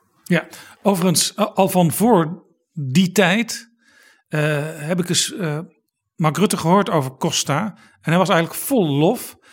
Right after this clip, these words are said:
En hij zei, "Ja, hij is wel heel erg links. Hij is wel heel erg links." Dat heeft hij ook in de Kamer wel eens gezegd, in de richting van de S P bijvoorbeeld. "Ja, mijn collega Costa, die lijkt wel een <laughs> beetje op wat, eh, wat jullie als S P vinden."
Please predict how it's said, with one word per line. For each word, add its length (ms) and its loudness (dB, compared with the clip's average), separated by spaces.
En 100 -6
hij 100 2
zei, 140 0
"Ja, 300 -2
hij 160 2
is 100 -4
wel 160 2
heel 540 4
erg 180 0
links. 340 -2
Hij 100 -6
is 80 -10
wel 240 -12
heel 420 2
erg 160 -4
links." 280 -4
Dat 160 -20
heeft 200 0
hij 100 -2
ook 40 -4
in 60 0
de 60 -2
Kamer 300 2
wel 100 4
eens 120 -4
gezegd, 340 -4
in 80 -4
de 60 -2
richting 340 -4
van 160 -6
de 160 -8
S 80 -6
P 60 -14
bijvoorbeeld. 580 -2
"Ja, 120 -2
mijn 140 0
collega 540 2
Costa, 400 -2
die 160 -4
lijkt 240 -2
wel 100 0
een 180 2
<laughs> 40 4
beetje 180 -2
op 140 -8
wat, 260 -4
eh, 100 0
wat 160 -2
jullie 240 4
als 160 -2
S 100 -6
P 120 -4
vinden." 520 -2